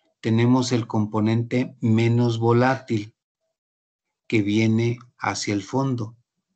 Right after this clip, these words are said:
El componente menos volátil,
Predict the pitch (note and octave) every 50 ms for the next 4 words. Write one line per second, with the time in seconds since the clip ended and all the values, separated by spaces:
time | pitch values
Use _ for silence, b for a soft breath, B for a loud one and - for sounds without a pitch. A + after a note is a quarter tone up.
0 | _ b b b b b b - A2 G#2+ - - B2 A#2 A2+ A2+ A2+ A2+ A#2 B2
1 | C3 C3+ C3 C#3 C#3+ C#3+ C#3 C#3+ C#3 C#3+ C#3+ C3+ C3+ C3+ C3+ C3 C3 B2+ B2 B2+
2 | - C3 B2+ C3+ C#3+ - _